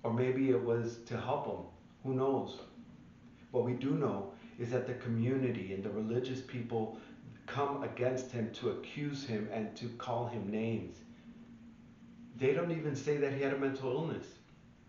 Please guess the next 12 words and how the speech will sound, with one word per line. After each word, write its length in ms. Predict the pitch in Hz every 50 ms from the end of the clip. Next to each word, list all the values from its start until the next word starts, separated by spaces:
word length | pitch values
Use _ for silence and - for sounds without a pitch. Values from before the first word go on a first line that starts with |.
| - - - - - - - - -
They 80 | 147 143
actually 300 | 156 151 - 175 156 123
say 220 | - 147 147 135
he 100 | 151 151
was 180 | 139 139 135 135
possessed, 600 | - 127 117 - 143 139 139 139 123 - - - - - - - - - - - -
and 100 | 131 135
not 200 | 139 147 - -
just 220 | 208 196 - -
by 160 | 165 156 143
any 260 | 135 135 120 - -
demon. 380 | - 113 113 107 101 98 95